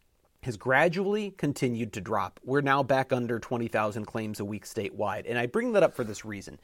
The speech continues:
That surge, that spike, uh, that peak in the curve from earlier in the year still stands out dramatically. And when you talk about the state being way, way behind,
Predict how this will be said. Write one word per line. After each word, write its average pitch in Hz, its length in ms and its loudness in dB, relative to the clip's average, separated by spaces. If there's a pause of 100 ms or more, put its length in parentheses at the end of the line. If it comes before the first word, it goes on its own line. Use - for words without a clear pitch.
(420)
That 147 380 4
surge, 110 840 -2
that 135 240 2
spike, - 680 0 (400)
uh, 117 240 4
that 117 240 -2
peak 208 300 -6
in 165 180 0
the 156 80 2
curve 165 360 2
from 135 120 -2
earlier 143 240 2
in 131 80 0
the 127 60 2
year 120 140 -2
still 165 300 0
stands 139 380 -2
out 120 220 2
dramatically. 104 840 -4 (300)
And 127 220 -2
when 127 80 0
you 123 80 0
talk 143 280 6
about 135 260 6
the 120 80 -8
state 131 360 -2
being 117 380 -2
way, 120 240 2
way 123 240 0
behind, 117 680 0